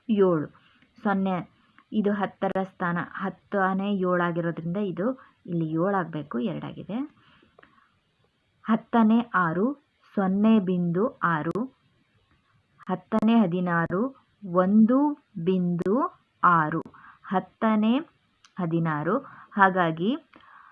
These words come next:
ಹತ್ತಾಗಿರೋದ್ರಿಂದ ಒಂದು ಸಂಖ್ಯೆಯನ್ನ ಬಿಟ್ಟು ಬಿಂದುವನ್ನ ಇಡಬೇಕು, ಹಾಗಾಗಿ ಒಂದು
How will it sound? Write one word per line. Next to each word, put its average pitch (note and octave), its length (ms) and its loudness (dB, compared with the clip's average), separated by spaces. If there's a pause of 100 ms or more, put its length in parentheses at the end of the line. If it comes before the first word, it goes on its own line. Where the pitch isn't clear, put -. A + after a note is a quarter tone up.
(440)
ಹತ್ತಾಗಿರೋದ್ರಿಂದ F#3+ 1200 2
ಒಂದು G#3 540 2
ಸಂಖ್ಯೆಯನ್ನ G3 840 -2
ಬಿಟ್ಟು G3 520 -2
ಬಿಂದುವನ್ನ E3+ 580 0 (160)
ಇಡಬೇಕು, D3+ 420 -6
ಹಾಗಾಗಿ E3 600 0 (300)
ಒಂದು F#3 800 0